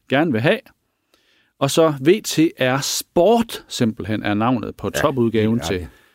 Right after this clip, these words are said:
Speaker 1: to hundrede tusind kroner. Og der får du så netop de her varme i forsæderne og i rattet blandt
Speaker 2: Jeg synes,
Speaker 1: andet.
Speaker 2: det er fuldstændig verdensklasse.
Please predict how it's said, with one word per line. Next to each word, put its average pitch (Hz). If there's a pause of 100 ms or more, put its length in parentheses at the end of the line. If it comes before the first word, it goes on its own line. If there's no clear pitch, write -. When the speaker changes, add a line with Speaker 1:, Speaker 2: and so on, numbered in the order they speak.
(220)
Speaker 1:
to 196
hundrede 127
tusind 117
kroner. 110
Og 104
der 147
får 190
du 110
så 127
netop 123
de 120
her 120
varme 101
i 98
forsæderne 101 (460)
og 110
i 101
rattet 92
blandt 85
Speaker 2:
Jeg 120
synes, 151
Speaker 1:
andet. 156
Speaker 2:
det 165
er -
fuldstændig 156
verdensklasse. 117